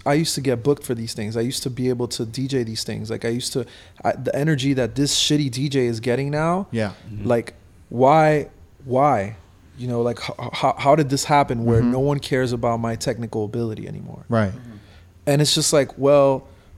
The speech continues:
Speaker 1: part of it is branding, of course, as we know, is the most important part of D Jing is your brand. It's
Speaker 2: Mm-hmm.
Speaker 1: nothing else. And then part of it is,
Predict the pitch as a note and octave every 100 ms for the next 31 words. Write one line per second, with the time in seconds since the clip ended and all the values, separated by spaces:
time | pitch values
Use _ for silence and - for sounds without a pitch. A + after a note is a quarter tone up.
0 | - D#3 E3+ D#3 C3 B2 A2 A2+ G#2 G#2+
1 | A2 - - - G#2+ - A2 G#2 G#2 G#2+
2 | G#2+ G#2+ - G#2+ G#2 G#2 G#2+ - A2+ A2
3 | A2 A2 G#2+ A2+ G#2 G#2+ G#2+ - A2 G#2
4 | G2 G2+ F#2+ G2 - - G#2 A2 A2 D#2+
5 | A#2 A2+ G2+ G2+ A1+ - - - - -
6 | - - C3 C3+ C3 - C#3 E3 B2+ B2
7 | - B2 A#2+